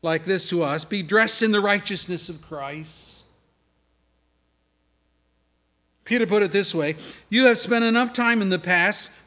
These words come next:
doing what pagans choose to do, living in debauchery, lust, drunkenness, orgies, carousing, and detestable idolatry."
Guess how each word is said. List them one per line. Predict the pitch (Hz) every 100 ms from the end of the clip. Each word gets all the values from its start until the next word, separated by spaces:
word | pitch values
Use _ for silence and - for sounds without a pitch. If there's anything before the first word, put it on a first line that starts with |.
| 135
doing | 196 226
what | 233 262
pagans | - 233 233 277 262
choose | - 220 226 240 311
to |
do, | 320 392 427 175 - - -
living | 160 208 240
in | 240 247
debauchery, | 247 247 233 - - 175 147
lust, | 185 277 175 - 139
drunkenness, | 233 294 240 180 156
orgies, | - 269 262 180 151 - - - -
carousing, | 220 220 240 262 262 262
and | 214 170
detestable | 175 170 220 320 330 - 349 349 359 285
idolatry." | 294 311 294 277 277 269 247 - 214 160